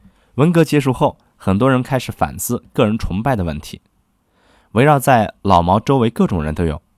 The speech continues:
留洋回来的高级知识分子、中下贫农出身干革命的等等，他们很多都觉得自己不是盲目崇拜老毛，而是感觉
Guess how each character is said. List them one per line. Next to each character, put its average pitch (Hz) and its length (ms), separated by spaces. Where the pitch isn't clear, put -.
留 117 160
洋 147 180
回 127 160
来 123 140
的 98 140
高 131 200
级 117 140
知 139 140
识 131 100
分 92 180
子、 - 200
中 165 200
下 113 200
贫 110 280
农 95 240
出 135 240
身 135 180
干 117 220
革 - 160
命 123 140
的 87 100
等 78 160
等， 92 160
他 - 160
们 135 220
很 87 360
多 165 160
都 190 120
觉 98 200
得 92 220
自 - 120
己 175 140
不 113 260
是 220 240
盲 92 220
目 151 180
崇 90 200
拜 85 100
老 76 140
毛， 76 240
而 151 120
是 190 140
感 90 220
觉 95 240